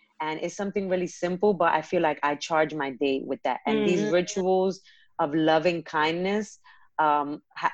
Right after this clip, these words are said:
Speaker 1: are, are best when they're done, like, first thing in the morning, 'cause you set your day. I think that one thing that I'm noticing with the pandemic is, is just that we're being pushed to reconfigure our no-, notion, no-, notions of, like, productivity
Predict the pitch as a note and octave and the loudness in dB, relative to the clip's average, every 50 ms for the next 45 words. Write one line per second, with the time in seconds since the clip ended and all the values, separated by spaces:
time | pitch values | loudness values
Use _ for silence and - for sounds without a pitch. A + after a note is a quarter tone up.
0 | - - E3 E3 - - D#3 D#3 C#3+ B2 - D#3+ D#3+ E3 D#3+ - D#3+ D#3+ D3+ D3 | -2 -2 0 2 2 4 2 0 0 0 0 0 0 0 0 -4 -6 -4 0 0
1 | D3+ D#3 C#3+ C3+ E3 D3+ D3 C#3+ C#3 C3 - _ _ - E3 D#3 D3+ - - E3+ | 0 0 0 0 -2 -2 -2 -4 -6 -8 -10 _ _ -4 -4 -4 -4 -4 -8 -8
2 | E3 D#3+ D#3 D3+ D3 D3 D3 C#3+ D3 D3 D#3 D#3+ E3 E3+ D#3+ - D3+ B2 C3+ C#3+ | -8 -6 -6 -6 -8 -8 -8 -8 -6 -6 -6 -6 -6 -6 -8 -10 -10 -8 -8 -10
3 | C3+ - - D3 C3+ C#3 C#3+ C#3 C3+ C3 A#2+ - D3 C#3 C3+ C3+ C3 B2+ B2 - | -10 -6 -8 -8 -6 -6 -6 -6 -6 -6 -6 -6 -4 -4 -4 -4 -6 -8 -10 -12
4 | _ _ _ _ _ _ _ _ _ _ - F3+ F#3 F3+ - A#3+ A#3 A3+ A3+ G#3+ | _ _ _ _ _ _ _ _ _ _ -2 -2 -2 0 0 0 0 2 4 4
5 | G3+ F#3+ F3 E3+ F3 F3+ F#3 F#3 G3+ F#3+ - A3 G#3+ G3+ G3+ F#3 F3+ F3 E3+ D#3+ | 4 4 2 -2 -2 0 0 0 0 0 0 0 2 2 0 0 0 -2 -2 -4
6 | D#3 D#3 D#3+ F3 F3 - F#3+ F#3 E3+ E3 D#3+ - D#3 - D3+ D3 D3 C#3 - D3+ | -2 -2 -2 -2 -4 -6 -8 -6 -6 -6 -6 -6 -8 -10 -10 -14 -12 -8 -6 -6
7 | C#3+ D#3 E3 F3+ F#3 F#3 - D#3+ C#3+ B2 - _ - - D#3+ D3 - E3 D#3+ - | -6 -4 -4 -6 -6 -6 -8 -8 -8 -8 -14 _ -10 -8 -8 -6 -6 -6 -6 -2
8 | F3 D#3+ D3+ D#3+ D#3+ D#3 F#3 F3+ F3+ F3 E3+ D3+ _ _ _ _ _ - - G3 | -2 -2 0 0 -2 -2 -2 -2 -2 -4 -6 -8 _ _ _ _ _ -2 0 0
9 | G#3 G#3 - - _ _ _ - _ _ - - - F3 D#3 C#3 D#3 F3+ F#3 F#3 | 0 0 -4 -12 _ _ _ -20 _ _ -12 -6 -4 -4 -4 -2 -2 -2 -2 -4
10 | - F#3+ F3 - - F3 E3+ D3+ F3 E3+ F3 D#3 D#3 D3+ D3 D3 D3 D3+ D#3 D3+ | -6 -10 -10 -4 -2 -2 0 2 4 4 4 4 2 0 0 -2 -2 -2 -2 -4
11 | - - E3+ D#3 D3+ D#3 E3 D#3 - - E3+ E3+ E3+ - D#3 C#3 C#3+ D3+ D3 D3+ | -6 -8 -4 -2 -2 -2 -4 -4 -6 -6 -6 -6 -6 -8 -10 -10 -8 -6 -4 -2
12 | D3+ E3 E3 - D#3 D3+ D#3 E3+ E3 - - F3 F3 D#3 D#3+ D3 C3+ C#3+ C#3+ C3+ | -2 -2 -2 -4 -4 -2 -2 -2 -2 -4 -4 -6 -6 -4 -6 -4 -2 -2 -2 -4
13 | - _ - D3+ D3 D3 D3 - - - - D#3 C#3+ E3+ D3+ E3+ F3+ F3 E3+ | -4 _ -4 -4 -2 -2 -4 -6 -8 -8 -6 -2 0 0 0 2 0 0 -2